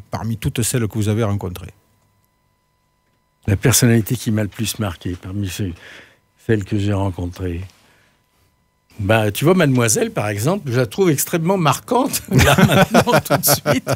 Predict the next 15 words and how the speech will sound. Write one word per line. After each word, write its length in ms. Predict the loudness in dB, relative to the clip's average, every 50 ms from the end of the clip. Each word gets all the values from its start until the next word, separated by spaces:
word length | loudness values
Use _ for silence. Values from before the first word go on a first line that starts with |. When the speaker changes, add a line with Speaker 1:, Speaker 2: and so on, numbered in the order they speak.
| -4 -4 -6 -2 0
Speaker 2:
Elle 140 | 4 4 4
a 80 | 4
pas 180 | 4 2 2 2
dit 180 | 2 2 2
un 140 | 4 4 4
mot, 180 | 4 4 2 2
je 120 | 0 0
sais 200 | 2 4 4 2
qu'elle 160 | 2 0 -2
n'en 120 | -2 -2 -4
pense 240 | -4 -6 -6 -6 -4
pas 160 | -6 -6 0 4
moins. 300 | 4 4 4 4 2 0 -2 -4 -10 -10 -10 -14 -20 -20 -16 -2 2
Non, 100 | 2 4
mais 240 | 4 4 2 0